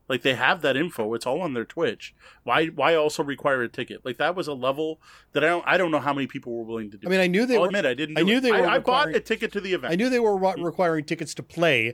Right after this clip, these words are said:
Speaker 2: 'cause G Ms weren't supposed to start the game until everyone
Speaker 1: Yeah.
Speaker 2: turned in their tickets. But for watching, that just, uh,
Speaker 1: Yes.
Speaker 2: watching on public Twitch
Speaker 1: Like,
Speaker 2: and
Speaker 1: if
Speaker 2: things, what are you gonna,
Speaker 1: Yeah.
Speaker 2: whatever.
Speaker 1: Like, if I went to the demo for Scooby-Doo, I was supposed to have bought a ticket for Scooby-Doo.
Speaker 2: Right.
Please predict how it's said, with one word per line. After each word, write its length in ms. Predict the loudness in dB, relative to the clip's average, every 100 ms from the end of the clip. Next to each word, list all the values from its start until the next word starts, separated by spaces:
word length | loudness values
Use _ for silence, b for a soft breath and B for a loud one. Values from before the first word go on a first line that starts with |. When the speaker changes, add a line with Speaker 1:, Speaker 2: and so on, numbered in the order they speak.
| B B
Speaker 2:
'cause 100 | -12
G 260 | -4 0 0
Ms 200 | 0 -2
weren't 220 | -4 -6
supposed 280 | -2 0 0
to 80 | -2
start 280 | 0 0 -2
the 60 |
game 360 | -2 0 0 -2
until 280 | -2 -2 -2
everyone 360 | -2 -4 -4
Speaker 1:
Yeah. 160 | -2 -2
Speaker 2:
turned 140 | 0
in 260 | -2 -4 -10 B B B
their 100 | -2
tickets. 480 | 2 0 2 -2 -2
But 240 | -2 0
for 140 | -2 0
watching, 560 | 2 2 0 -4 0
that 160 | 0 2
just, 320 | 0 -2 -2
uh, 160 | -2 2
Speaker 1:
Yes. 160 | 4
Speaker 2:
watching 200 | 4 2
on 120 | -2
public 420 | -2 -2 -2 -4 -2
Twitch 180 | 2
Speaker 1:
Like, 140 | 2 2
Speaker 2:
and 80 | 2
Speaker 1:
if 80 |
Speaker 2:
things, 340 | 2 0 -8 -12 _ b b
what 140 | -2
are 20 |
you 80 | 0
gonna, 240 | 0 0 0
Speaker 1:
Yeah. 140 | 0 2
Speaker 2:
whatever. 340 | 0 0 0
Speaker 1:
Like, 160 | 0 2
if 140 | 2
I 160 | 2 2
went 260 | 2 0 0
to 80 |
the 120 | 0 0
demo 320 | 2 0 0
for 100 | -4
Scooby-Doo, 560 | -6 -6 -4 -2 2
I 120 | 4 2
was 120 | 0
supposed 220 | -4 -2
to 40 | -2
have 80 |
bought 200 | 0 -2
a 60 | -2
ticket 320 | -6 -6 -8
for 100 | -10
Scooby-Doo. 440 | -8 -6 -6 -8
Speaker 2:
Right. 140 | -10